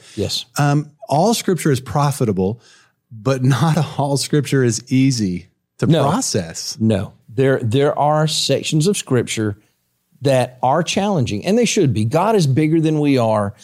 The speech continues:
Speaker 1: He's different than we are. He is holy in his nature. He's perfect.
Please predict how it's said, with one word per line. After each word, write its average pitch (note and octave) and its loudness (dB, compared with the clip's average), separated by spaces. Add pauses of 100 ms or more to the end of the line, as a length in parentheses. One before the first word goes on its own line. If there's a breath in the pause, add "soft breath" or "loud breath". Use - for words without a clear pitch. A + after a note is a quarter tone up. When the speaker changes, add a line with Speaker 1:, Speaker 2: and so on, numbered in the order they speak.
(160 loud breath)
Speaker 1:
He's C#3+ 4
different B2 0
than A2 -2
we G2+ -4
are. F2+ -6
He F3 2
is C#3 0
holy C#3+ 2
in A2 0
his G#2 -4
nature. A2+ 0
He's A2 -4
perfect. - -4